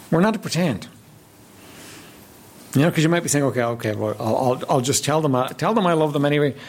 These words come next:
No, no, you can't fake it. It has to be real. Brother, let,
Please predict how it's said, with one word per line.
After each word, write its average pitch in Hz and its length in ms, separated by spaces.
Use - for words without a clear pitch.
No, 175 140
no, 170 160
you 180 120
can't 226 220
fake 151 320
it. 92 100
It 87 80
has 160 240
to 151 100
be 135 120
real. 120 240
Brother, 208 340
let, 170 160